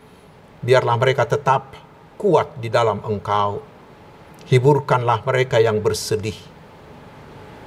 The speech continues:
Ya Tuhan, Bapa di sorga, berkatilah pemerintah kami. Berkatilah mereka dalam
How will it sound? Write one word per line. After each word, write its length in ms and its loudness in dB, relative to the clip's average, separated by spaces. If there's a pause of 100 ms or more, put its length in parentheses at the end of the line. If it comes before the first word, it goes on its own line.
(240)
Ya 180 4
Tuhan, 560 -2
Bapa 280 2
di 160 -6
sorga, 560 -2 (800)
berkatilah 720 0
pemerintah 640 0
kami. 360 -2 (720)
Berkatilah 680 2 (580)
mereka 440 2
dalam 320 2